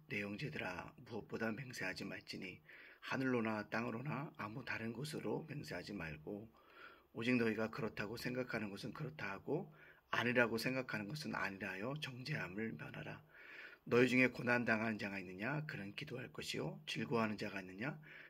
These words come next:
그는 찬송할지라. 너희 중에 병든 자가 있느냐? 그는 교회 장로들을 청할 것이요. 그들은 주의 이름으로 기름을 바르며 그를 위하여 기도할지니라.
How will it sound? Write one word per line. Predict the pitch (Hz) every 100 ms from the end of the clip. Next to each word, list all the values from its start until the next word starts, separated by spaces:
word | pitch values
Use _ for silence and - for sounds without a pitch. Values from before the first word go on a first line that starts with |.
| -
그는 | 110 110
찬송할지라. | - 151 156 139 117 - 78 76 - - - -
너희 | - 127 135
중에 | 139 131
병든 | 117 120 127
자가 | 127 110
있느냐? | 104 101 113 160 165
그는 | 113 107 101
교회 | - 160
장로들을 | 135 113 113 110 110
청할 | - 139 123
것이요. | - 151 123 156 - - - - -
그들은 | 131 127 135
주의 | 123 135
이름으로 | 123 117 110 107
기름을 | - 110 113
바르며 | 151 147 117 135 135
그를 | - 104
위하여 | 101 101 107
기도할지니라. | - - 104 98 - - 127 104